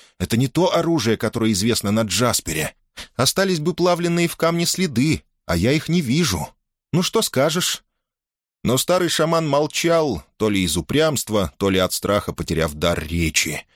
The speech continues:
Мона Сеня с трудом выдирала ноги из цепкого капкана его костлявых рук — и, перешагнув через съежившегося колдуна,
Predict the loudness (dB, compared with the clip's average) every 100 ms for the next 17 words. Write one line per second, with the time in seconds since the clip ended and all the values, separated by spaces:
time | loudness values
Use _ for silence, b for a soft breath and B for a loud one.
0 | _ _ _ _ -2 0 0 0 2 0
1 | 0 -2 0 0 0 0 0 0 0 0
2 | 0 -2 -4 -2 -4 -4 -6 -2 -4 -2
3 | -2 0 -2 -2 -2 -2 -2 -2 -2 -2
4 | -2 -2 -6 b b b -4 -2 0 0
5 | 0 0 0 0 0 0 2 2 2 -2
6 | -2 0 -2 -2 -2 0 2 2 0